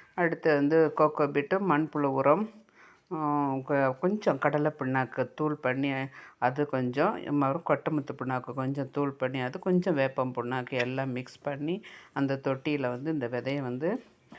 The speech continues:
அப்படியே கொட்டி மேல ம-, அதாவது ஸ்ப்ரெட் பண்ணி விட்டுட்டு, மேல மண்ணை ஸ்ப்ரெட் பண்ணி விட்டுட்டேன். விட்டு இன்னும் ஒரு, ஒரு த்ரீ டேஸ், ஒரு ஃபோர் டேஸ்ல பார்த்தீங்கன்னா, அந்த விதை நல்லா முளைச்சிரும். முளைச்ச பிறகு நம்ம அதை நாற்றை எடுத்து, நம்ம தேவையான இடத்துல தொட்டியில வேணாலும் வச்சுக்கலாம், இல்ல கீழே வேணாலும்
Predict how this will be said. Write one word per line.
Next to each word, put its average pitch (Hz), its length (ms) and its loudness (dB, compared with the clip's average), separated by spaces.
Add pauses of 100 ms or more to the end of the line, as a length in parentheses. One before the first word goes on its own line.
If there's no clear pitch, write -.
(320)
அப்படியே 143 360 -2
கொட்டி 135 640 0
மேல 135 320 0
ம-, 120 380 -4
அதாவது 156 340 -2
ஸ்ப்ரெட் 139 400 -6
பண்ணி 147 240 2
விட்டுட்டு, 180 340 0
மேல 151 360 2
மண்ணை 139 340 0
ஸ்ப்ரெட் 127 360 -2
பண்ணி 131 240 -2
விட்டுட்டேன். 123 540 -6 (420)
விட்டு 196 220 2
இன்னும் 202 200 4
ஒரு, 180 180 6
ஒரு 170 480 4
த்ரீ 175 40 0
டேஸ், 175 400 4
ஒரு 226 360 6
ஃபோர் 165 160 6
டேஸ்ல 165 340 0
பார்த்தீங்கன்னா, 139 320 0
அந்த 160 220 2
விதை 123 240 0
நல்லா 123 260 -2
முளைச்சிரும். 127 600 -4 (540)
முளைச்ச 185 260 0
பிறகு 170 260 2
நம்ம 165 240 4
அதை 143 220 4
நாற்றை 147 420 4
எடுத்து, 139 440 4
நம்ம 151 380 0
தேவையான 147 520 2
இடத்துல 160 340 -2
தொட்டியில 160 320 2
வேணாலும் 147 380 2
வச்சுக்கலாம், 170 380 -2
இல்ல 151 120 -2
கீழே 151 320 -2
வேணாலும் 139 520 -4